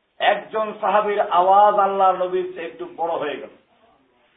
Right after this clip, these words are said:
নবীর আওয়াজটা চাপা পড়ে গেল। আল্লাহ রাব্বুল আলামিন তা কিন্তু বরদাস্ত করেন নাই, আয়াত নাযিল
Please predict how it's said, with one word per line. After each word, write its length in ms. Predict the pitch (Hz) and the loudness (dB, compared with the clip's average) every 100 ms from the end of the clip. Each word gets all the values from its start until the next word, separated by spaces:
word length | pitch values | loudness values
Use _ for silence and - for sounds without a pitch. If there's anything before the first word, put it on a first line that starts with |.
| _ _ _ _ _ 147 | _ _ _ _ _ -8
নবীর 360 | 196 214 262 262 | -6 -6 -8 -6
আওয়াজটা 600 | 202 233 240 240 - 254 - | -2 2 2 0 -6 -6 -4
চাপা 260 | 233 254 | -4 -2
পড়ে 260 | 240 240 208 | -4 -2 -4
গেল। 120 | - - - _ _ _ _ _ _ _ _ _ _ _ | -6 -10 -20 _ _ _ _ _ _ _ _ _ _ _
আল্লাহ 380 | - 180 196 196 | -4 -2 0 2
রাব্বুল 360 | 196 - - 196 | 2 0 -2 2
আলামিন 500 | 185 185 185 185 180 | 2 2 -2 -6 -6
তা 160 | 180 | -6
কিন্তু 300 | 180 180 180 | -6 -8 -8
বরদাস্ত 440 | 180 170 175 175 170 | -8 -8 -4 -6 -6
করেন 180 | 165 151 | -12 -12
নাই, 200 | 135 - _ _ _ _ _ _ _ _ _ _ | -14 -18 _ _ _ _ _ _ _ _ _ _
আয়াত 480 | - 151 190 202 196 | -2 2 4 2 0
নাযিল 280 | 202 196 | -4 -4